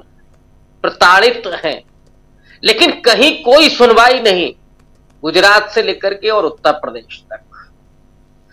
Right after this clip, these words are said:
दूसरी तरफ इस देश के लोगों ने इस बात को बहुत स्पष्ट कर दिया है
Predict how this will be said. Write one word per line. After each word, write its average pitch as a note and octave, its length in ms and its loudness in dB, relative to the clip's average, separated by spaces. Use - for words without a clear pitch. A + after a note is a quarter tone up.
दूसरी C4+ 380 0
तरफ F3+ 540 0
इस B3 120 2
देश G#3+ 400 0
के C#4 180 -2
लोगों G3+ 440 4
ने A3+ 300 4
इस F#3+ 340 -4
बात F3 340 2
को A#3+ 100 -2
बहुत F#3 480 -4
स्पष्ट - 440 -6
कर E3 220 -6
दिया C#3 340 -4
है A#2 480 -12